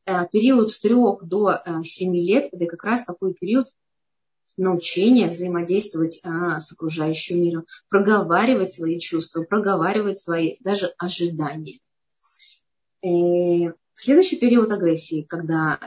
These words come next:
действительно мы, э, с ней встречаемся и достаточно в проблемной такой, на проблемном, м, виде интерпретации, это подростковый возраст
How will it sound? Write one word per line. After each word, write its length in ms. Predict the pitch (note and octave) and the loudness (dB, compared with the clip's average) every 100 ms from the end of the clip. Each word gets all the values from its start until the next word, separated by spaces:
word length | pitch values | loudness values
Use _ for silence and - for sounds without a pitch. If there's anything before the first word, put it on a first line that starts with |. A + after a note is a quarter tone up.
| - | -18
действительно 720 | D#3+ D#3 B3 - A3+ G3+ F3+ | -18 -4 -2 2 2 4 2
мы, 400 | F#3 F3+ F3 E3 - | 0 0 0 0 -2
э, 280 | F3 F3 | 0 0
с 180 | E3+ - | 0 -4
ней 420 | F#3 F3+ F3 E3+ - | -2 2 2 0 -4
встречаемся 800 | - F3+ F3 G#3 G#3 F#3+ F3 - | -6 -2 0 2 2 2 -2 -6
и 220 | - F3 | -8 0
достаточно 640 | F3 F3 - B3 G3+ - F3 | 0 0 -2 -2 -2 -4 -8
в 100 | - | -8
проблемной 760 | F#3 F#3 G#3 A3 G3 E3 D3+ - | -4 0 4 4 2 0 -4 -8
такой, 480 | E3+ - F3 E3 - - | -18 -6 -4 -4 -6 -8
на 880 | D#3+ E3 E3 E3 E3 E3+ E3+ E3 - | -8 -6 -8 -8 -6 -6 -6 -8 -12
проблемном, 1200 | - E3+ F3 F3 F#3+ G3 F#3 E3+ E3+ E3 D#3+ E3 - _ - _ _ E3 | -8 -8 -4 0 2 2 2 2 0 0 0 -2 -6 _ -20 _ _ -6
м, 240 | D#3 D3+ - | -4 -4 -8
виде 600 | D#3 F3 G#3 D#3+ D#3+ - | -4 0 0 2 0 0
интерпретации, 960 | E3+ E3+ E3+ E3+ E3 A3+ D3 - D#3 C#3+ | -4 -4 -4 -4 -2 -4 -4 -6 -8 -6
это 280 | G3+ G3+ | -4 -4
подростковый 680 | F#3+ F3 E3+ - F#3 F3 E3+ | -2 -2 -2 -4 -2 0 0
возраст 560 | E3+ F#3+ F3 D#3+ - | 0 -2 -2 -6 -8